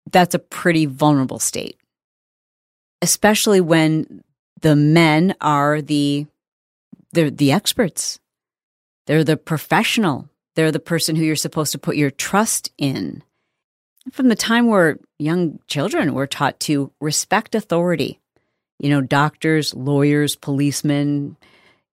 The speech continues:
firefighters, teachers, like, clergymen.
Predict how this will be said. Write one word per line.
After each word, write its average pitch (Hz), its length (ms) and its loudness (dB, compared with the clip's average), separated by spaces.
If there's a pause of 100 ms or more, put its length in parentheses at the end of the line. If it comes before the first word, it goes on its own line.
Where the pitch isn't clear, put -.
firefighters, 143 1160 0
teachers, 147 760 -2
like, 147 320 -4 (140)
clergymen. 160 800 2